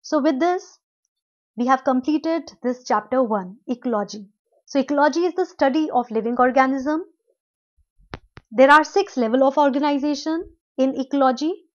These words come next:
individual, population, community, ecosystem, biome, and biosphere.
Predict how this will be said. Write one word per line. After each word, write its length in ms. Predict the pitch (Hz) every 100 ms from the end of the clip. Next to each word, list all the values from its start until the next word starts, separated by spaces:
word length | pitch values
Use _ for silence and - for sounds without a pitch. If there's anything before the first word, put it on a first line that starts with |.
| -
individual, 720 | 247 254 240 247 247 302 403 - _ _ _ _ _ -
population, 680 | 254 269 269 262 - 311 415 - _
community, 680 | 262 247 254 262 262 311 339 403 _ _ 277
ecosystem, 720 | 285 349 339 320 302 311 311 381 _ _
biome, 540 | 208 240 240 254 269 311 _ _ _
and 220 | 233 269
biosphere. 640 | 262 233 202 - - 190